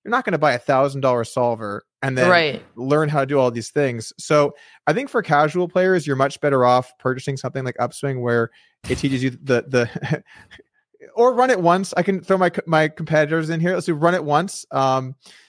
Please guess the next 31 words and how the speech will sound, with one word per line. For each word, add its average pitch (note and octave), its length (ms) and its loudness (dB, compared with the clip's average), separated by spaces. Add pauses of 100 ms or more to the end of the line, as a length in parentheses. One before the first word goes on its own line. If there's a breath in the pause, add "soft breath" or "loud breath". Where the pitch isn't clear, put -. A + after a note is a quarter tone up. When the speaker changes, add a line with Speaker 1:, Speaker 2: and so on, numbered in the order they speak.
Speaker 2:
No, D4+ 400 0
no, A#4+ 220 4
no. D4 200 4
This A#3+ 200 2
is G4+ 160 2
your D4+ 160 4
platform, B3 680 0
Upswing C#4 400 -2
Poker. A3 340 0
Keep G#3 240 -4
going, F3+ 260 2
Doug. C3 220 -4 (260)
Speaker 1:
you're, F3 340 -6
you F#3+ 300 -8
basically C4 420 0
made F#3+ 300 0
me G3 80 -2
have F3+ 220 0
to F3+ 80 -14
plug F3 280 -2
my D3 120 0
own D3+ 120 0
site C#3 340 0 (100)
and D3 180 -8
then G3+ 400 2 (320 soft breath)
laughed F#3 420 2
when D#3+ 120 -8
I D3 80 -2
did. C#3+ 240 -4
It C#3+ 120 -10
just, E4+ 140 0